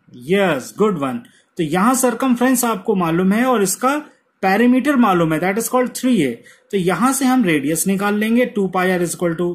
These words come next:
x, तो आर के टर्म, एक्स के टर्म्स में आर मालूम हो गया। इसी तरह सर्कमफ्रेंस है थ्री ए, ये सर्कमफ्रेंस होगा, या सॉरी पेरीमीटर होगा थ्री ए, और स्क्वायर होता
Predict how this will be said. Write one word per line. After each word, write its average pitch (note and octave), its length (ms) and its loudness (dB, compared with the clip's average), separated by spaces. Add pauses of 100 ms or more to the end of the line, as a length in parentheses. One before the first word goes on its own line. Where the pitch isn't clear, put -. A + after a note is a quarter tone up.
(300)
x, - 180 -6 (340)
तो F#3 60 -8 (120)
आर F#3 260 2
के G3+ 160 -2
टर्म, D#3 340 -2 (160)
एक्स G3 220 -2
के G#3 140 -2
टर्म्स E3 320 -6
में F3 100 -2
आर D3 180 -4
मालूम G3 280 2
हो G#3 100 2
गया। A3 260 -2 (360)
इसी A3 200 -2
तरह A#3+ 180 2
सर्कमफ्रेंस F#3+ 840 -2
है B3+ 180 0
थ्री C4 420 -2
ए, E3 360 -2 (260)
ये G3+ 200 0
सर्कमफ्रेंस A#3 760 0
होगा, C#3+ 300 -6 (720)
या F#3 200 0
सॉरी E3 260 -2
पेरीमीटर G#3 640 0
होगा B2 300 -6 (300)
थ्री A#3+ 260 0
ए, B2+ 260 -2 (220)
और D3+ 320 -4 (140)
स्क्वायर G3 400 0
होता A#3 340 2